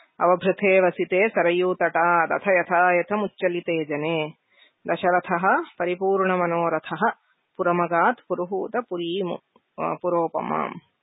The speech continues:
So अवभृत Avabhrataha nama deekshantasnanam. So the customary ritual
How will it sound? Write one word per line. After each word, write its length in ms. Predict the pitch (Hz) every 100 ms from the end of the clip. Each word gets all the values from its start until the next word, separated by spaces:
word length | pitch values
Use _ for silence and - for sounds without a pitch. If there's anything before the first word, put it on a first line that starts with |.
| - - - _
So 180 | 190 175
अवभृत 720 | 202 233 214 214 226 240 196 - _ -
Avabhrataha 680 | 180 208 185 190 190 202 190
nama 320 | 185 165 226
deekshantasnanam. 1300 | 208 202 - 233 202 175 165 262 - 214 160 185 180 - _ _ _ _ _
So 140 | 175 170
the 240 | 170 165 -
customary 640 | 175 - 208 202 208 254
ritual 520 | 214 - 196 196 196